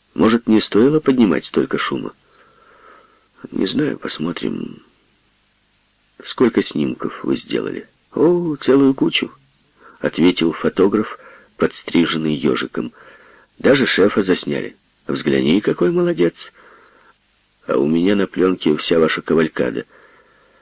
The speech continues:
Напишите музыку, и будет почище Аиды". "Ну, полно дурачиться, давайте снимки".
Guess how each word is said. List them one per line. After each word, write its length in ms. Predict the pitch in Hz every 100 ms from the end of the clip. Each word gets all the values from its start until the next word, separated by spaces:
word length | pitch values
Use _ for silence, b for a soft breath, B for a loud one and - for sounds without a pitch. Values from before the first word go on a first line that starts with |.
| b
Напишите 560 | 69 90 92 90 - 85
музыку, 500 | 113 135 135 151 -
и 240 | - 82 73
будет 340 | 69 101 107
почище 600 | - 78 - 82 - 80 -
Аиды". 520 | 87 62 58 - - _ _ _ _ b b b _ -
"Ну, 180 | 65 -
полно 380 | 87 78 65
дурачиться, 580 | 62 67 64 - - -
давайте 300 | 60 65 -
снимки". 400 | - - - -